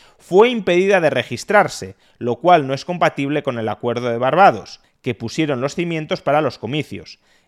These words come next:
Esta crítica, la primera del gobierno brasileño al chavismo por el proceso electoral, se produce meses después de que el presidente Lula acogiera en Brasilia a Maduro para una cumbre regional,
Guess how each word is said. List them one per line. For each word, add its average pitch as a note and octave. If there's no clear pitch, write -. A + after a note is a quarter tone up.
Esta A2+
crítica, F3+
la A2
primera C3+
del C#3
gobierno D3
brasileño C#3
al G2+
chavismo D3
por G#2
el G#2
proceso B2+
electoral, E3
se -
produce D#3+
meses D#3+
después D#3
de D3+
que -
el G#2
presidente C3
Lula D#3
acogiera E3+
en F#3
Brasilia C#3+
a C#3+
Maduro D3
para A#2+
una D3+
cumbre B2
regional, E3+